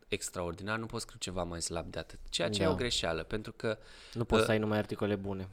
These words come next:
Speaker 1: Da, și pe sistemul nu poți să scriu ceva, uh, atât de bun ca articolul de săptămâna trecută, te duce la a nu scrie timp de șase luni de zile nimic.
Speaker 2: Da.
Speaker 1: Pentru că n-ai timp, nu-ți vin idei și așa mai
Speaker 2: Mhm.
Speaker 1: departe, știi?
Speaker 2: Da.
Speaker 1: Și, na, uh,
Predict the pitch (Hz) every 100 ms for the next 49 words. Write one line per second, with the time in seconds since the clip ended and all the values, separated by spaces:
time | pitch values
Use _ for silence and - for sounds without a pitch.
0 | 139 196 247 240 - - 156 139 - 180
1 | 175 160 165 175 - 160 - 151 151 143
2 | 127 131 143 143 - - - - 120 -
3 | 117 - 139 147 127 135 131 120 107 120
4 | - 131 127 107 101 98 - - 104 123
5 | 120 104 - 85 - 139 - 120 98 87
6 | - 113 143 120 117 139 - 123 123 147
7 | - 135 139 139 139 139 135 147 135 139
8 | 135 127 127 131 123 131 120 - - 131
9 | 113 87 - - - 127 - 143 139 120
10 | - 160 131 131 131 131 123 120 - 151
11 | 143 120 117 135 98 101 87 87 - 160
12 | - - 85 - - 151 147 147 160 123
13 | 92 113 110 104